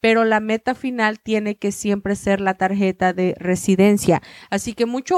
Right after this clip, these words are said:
ojo cuando alguien les esté ofreciendo hacer Military Parole in Place, asegúrense de cuál va a ser la meta final de esta organización que les está apoyando. Para hacer el trámite de Military Parole in Place,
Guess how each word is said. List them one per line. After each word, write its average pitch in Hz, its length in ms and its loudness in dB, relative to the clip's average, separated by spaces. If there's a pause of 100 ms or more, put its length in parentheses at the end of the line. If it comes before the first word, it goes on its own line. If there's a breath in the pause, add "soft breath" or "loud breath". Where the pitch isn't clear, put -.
ojo 247 300 2
cuando 226 240 0
alguien 220 300 0
les 240 140 -4
esté 214 200 -4
ofreciendo 220 720 0
hacer 202 380 0
Military 214 500 0
Parole 196 300 0
in 202 60 -4
Place, 196 420 0 (300 loud breath)
asegúrense 240 840 0
de 214 140 0
cuál 208 220 -2
va 214 60 0
a 214 60 -2
ser 208 180 -4
la 208 140 -4
meta 202 280 -4
final 202 540 -4
de 190 80 -6
esta 190 200 -6
organización 196 600 -8
que 190 140 -6
les 190 160 -6
está 175 260 0
apoyando. 170 760 -4 (360 loud breath)
Para 262 180 2
hacer 320 200 -2
el 392 100 0
trámite 320 420 0
de 262 100 0
Military 240 420 0
Parole 220 300 -6
in 220 80 -12
Place, 202 400 -10